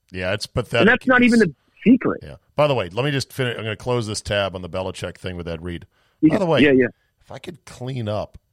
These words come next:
Speaker 1: this connection. I like having my instant replay playable for you, uh, you know, for my guests here.
Speaker 2: Yeah.
Speaker 1: Anyway,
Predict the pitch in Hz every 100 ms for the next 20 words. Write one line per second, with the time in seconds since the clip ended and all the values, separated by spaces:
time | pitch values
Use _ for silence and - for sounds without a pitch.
0 | - 71 90 90 - - 87 104 - 76
1 | 76 95 170 - - 131 107 92 87 95
2 | 107 - 85 104 - 98 76 - 120 139
3 | 101 73 - 85 80 78 78 90 85 80
4 | 85 76 - 127 120 - - - - -
5 | 113 143 135 135 98